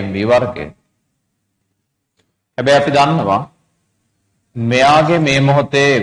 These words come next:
වෘත චලිතය සලකලා F සමානයි M මේ දැම්මොත් G කැපිටල් M සිම්පල් M බෙදීම R වර්ගය සමානයි එම් වී වර්ගය බෙදීම R ට.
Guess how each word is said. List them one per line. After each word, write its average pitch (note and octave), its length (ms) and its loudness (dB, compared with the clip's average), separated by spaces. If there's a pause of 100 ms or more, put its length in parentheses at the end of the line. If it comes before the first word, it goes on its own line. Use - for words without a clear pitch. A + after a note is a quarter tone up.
වෘත A2 220 -4 (120)
චලිතය B2+ 380 0
සලකලා A#2+ 460 -2
F - 100 -18
සමානයි A#2 520 0
M G#2+ 80 -6
මේ G#2 160 -4
දැම්මොත් G2 380 -6 (1400)
G - 40 -20 (240)
කැපිටල් C#3+ 480 0 (120)
M - 60 0
සිම්පල් B2 500 -2
M A#2+ 160 0
බෙදීම A#2 340 0 (320)
R A#2 120 2 (120)
වර්ගය G2+ 380 -2 (1120)
සමානයි C#3 720 2
එම් A#2 120 -4
වී A#2+ 200 -2
වර්ගය A#2+ 320 0
බෙදීම A#2+ 360 -4
R G#2 160 0
ට. - 220 -16